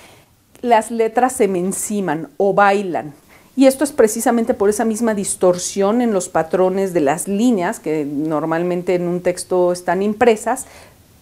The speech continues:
se empiezan, dependiendo las áreas que está involucrada de la mácula, empiezan a, son zonas en donde el paciente ve y donde no ve. Entonces empiezan a distorsionar toda la lectura.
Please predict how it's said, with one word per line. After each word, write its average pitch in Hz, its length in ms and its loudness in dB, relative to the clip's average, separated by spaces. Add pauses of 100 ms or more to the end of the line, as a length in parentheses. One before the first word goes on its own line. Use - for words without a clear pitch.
(160)
se - 160 0
empiezan, 233 640 2
dependiendo 190 720 0
las 240 260 0
áreas 202 380 2
que 175 80 -2
está 180 580 4
involucrada 185 720 2
de 185 80 2
la 175 160 4
mácula, 190 540 0 (220)
empiezan 226 760 0 (100)
a, 190 460 4
son 220 240 0
zonas 226 340 2
en 190 140 0
donde 180 220 0
el 175 60 -6
paciente 196 300 -2
ve 226 140 4
y 262 60 0
donde 175 260 -2
no 175 220 4
ve. 214 260 2 (260)
Entonces 196 460 0
empiezan 208 500 -2
a 190 80 -2
distorsionar 180 840 0
toda 190 360 2
la 165 140 2
lectura. 160 540 -2